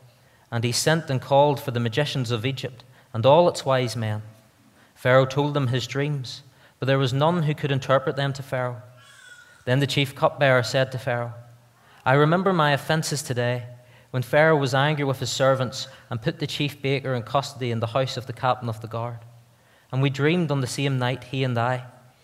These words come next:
each having a dream with its own interpretation. A young Hebrew was there with us, a servant of the captain of the guard.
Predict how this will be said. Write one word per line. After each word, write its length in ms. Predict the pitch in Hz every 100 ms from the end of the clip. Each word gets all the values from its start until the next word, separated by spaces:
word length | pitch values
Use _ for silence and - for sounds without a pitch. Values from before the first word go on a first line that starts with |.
| _ _
each 280 | 143 165 -
having 280 | 147 135 135
a 60 |
dream 440 | 117 127 135 135 113
with 160 | 117 110
its 160 | -
own 220 | 143 151 135
interpretation. 760 | 120 131 127 113 127 127 131 - _ _ _ _ _ _ _
A 60 | 113
young 240 | 135 147
Hebrew 380 | 117 147 151 135
was 160 | 120 113
there 200 | 127 120
with 200 | 113 117
us, 280 | - - - _ _ _
a 60 | 113
servant 420 | - 143 165 160
of 80 | -
the 80 | 131
captain 400 | 135 131 131 127
of 120 | 113
the 60 |
guard. 380 | 113 110 113 113